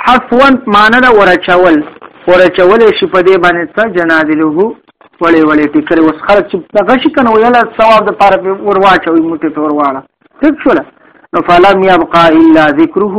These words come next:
و حدیثه، باقي پاتې نه شو د دې څه؟ خبرې او د دې یاد او پلان کوي او پلان کوي او پلان. ینادي علیه، آوازونه کوي په دې باندې، چغې معولاتن، چغې وهونکي،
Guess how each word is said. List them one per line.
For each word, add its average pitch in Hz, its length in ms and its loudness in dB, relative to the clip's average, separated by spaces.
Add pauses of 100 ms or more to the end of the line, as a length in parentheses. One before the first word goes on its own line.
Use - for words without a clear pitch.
(120)
و 170 160 2
حدیثه، 151 520 -2 (180)
باقي 165 360 -2
پاتې 190 320 2
نه 214 140 -4
شو 202 80 -2
د 185 160 0
دې 196 100 4 (120)
څه؟ 254 120 2 (680)
خبرې 214 420 2 (220)
او 220 100 4
د 233 180 -2
دې 220 120 4 (280)
یاد 170 240 2
او 196 160 4 (140)
پلان 190 280 2 (120)
کوي 190 240 4
او 175 100 2 (140)
پلان 175 340 2
کوي 175 140 2
او 165 180 0
پلان. 151 240 -4 (640)
ینادي 196 500 2 (140)
علیه، 202 580 2 (320)
آوازونه 185 560 2 (100)
کوي 202 220 2
په 185 100 2
دې 180 100 -2 (100)
باندې، 160 240 0 (140)
چغې 175 240 0 (120)
معولاتن، 185 840 2 (140)
چغې 247 260 2
وهونکي، 220 480 0